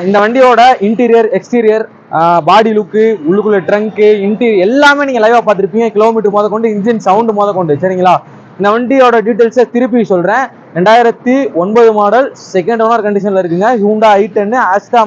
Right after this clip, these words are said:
மாடலு, பியூர் பெட்ரோல் வண்டி, உங்களுக்கு ரெண்டு ஏர் பேக் வர வண்டி இந்த வண்டி, சரிங்களா? இந்த வண்டியோட பிரைஸை பார்க்கறதுக்கு முன்னாடி இந்த வண்டி எங்க இருக்கு அப்படிங்கிறத பார்ப்போம். திண்டுக்கல்ல மகிழ் கார்ஸ்ல இருக்கு. இவங்களோட எக்ஸாக்ட் அட்ரஸை நம்மளோட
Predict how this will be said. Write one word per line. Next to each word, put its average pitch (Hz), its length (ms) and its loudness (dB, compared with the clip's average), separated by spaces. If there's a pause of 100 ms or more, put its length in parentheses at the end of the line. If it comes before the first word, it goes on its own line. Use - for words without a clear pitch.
மாடலு, 190 320 2 (320)
பியூர் 254 240 2 (100)
பெட்ரோல் 226 360 2
வண்டி, 226 200 -2
உங்களுக்கு 208 280 0
ரெண்டு 175 140 0 (100)
ஏர் 233 120 -2
பேக் 202 220 0
வர 175 180 0
வண்டி 165 240 -4
இந்த 165 160 -2
வண்டி, 175 180 -4 (120)
சரிங்களா? 180 320 0 (480)
இந்த 196 100 -2
வண்டியோட 254 340 4
பிரைஸை 247 320 0
பார்க்கறதுக்கு 226 360 0
முன்னாடி 202 200 0 (160)
இந்த 170 180 -2
வண்டி 240 180 -2 (120)
எங்க 254 100 -4 (100)
இருக்கு 220 180 0
அப்படிங்கிறத 190 400 -2
பார்ப்போம். 170 260 -2 (120)
திண்டுக்கல்ல 220 480 -2 (240)
மகிழ் 240 320 -2
கார்ஸ்ல 175 320 0
இருக்கு. 175 220 -2
இவங்களோட 185 360 -2
எக்ஸாக்ட் 190 360 -2
அட்ரஸை 202 280 -2
நம்மளோட 175 240 -2